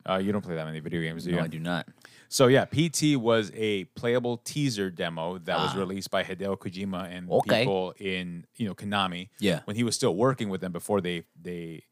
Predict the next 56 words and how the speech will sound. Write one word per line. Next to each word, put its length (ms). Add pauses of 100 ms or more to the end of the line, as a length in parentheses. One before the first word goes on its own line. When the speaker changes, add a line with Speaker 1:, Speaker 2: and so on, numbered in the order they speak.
(360)
Speaker 1:
had 240
internal 480
struggles, 560
and 120
then 180
Konami 420
pushed 340
him 140
out. 240
It 60
was 120
a, 160
it 60
was 100
a 60
whole 220
ordeal 340
that 100
happened, 380 (480)
and 340 (120)
it, 200 (480)
but 120
it 40
made 200
people 200
excited 600
for 400
Silent 420
Hill, 400
Speaker 2:
Yeah. 220
Speaker 1:
the 80
new 200
Silent 320
Hill, 140
because 160
Silent 240
Hill 140
has 140
been 140
on 120
a, 180 (260)
on 80
a 60
bit 100
of 60
a 80
downslide 720
over 300
the 80
last 320
couple 220
of 40
years, 340 (540)
and 200
Speaker 2:
Okay. 80
Speaker 1:
so 480